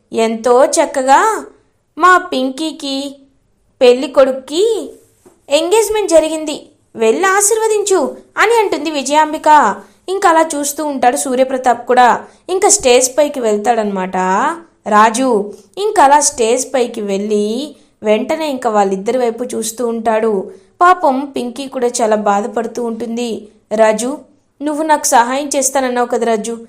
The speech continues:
మరి ఎందుకు, ఎందుకు ఇలా జరిగింది?" అని ఏడుస్తూ ఉంటుంది పింకీ. మాటిచ్చిన కొంతమంది మాట తప్పచ్చేమో కానీ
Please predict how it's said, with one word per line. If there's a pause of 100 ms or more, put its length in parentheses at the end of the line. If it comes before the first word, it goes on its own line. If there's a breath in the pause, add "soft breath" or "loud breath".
(260 loud breath)
మరి
ఎందుకు, (380 soft breath)
ఎందుకు
ఇలా
జరిగింది?"
అని
ఏడుస్తూ
ఉంటుంది (1160)
పింకీ. (920)
మాటిచ్చిన
కొంతమంది
మాట
తప్పచ్చేమో
కానీ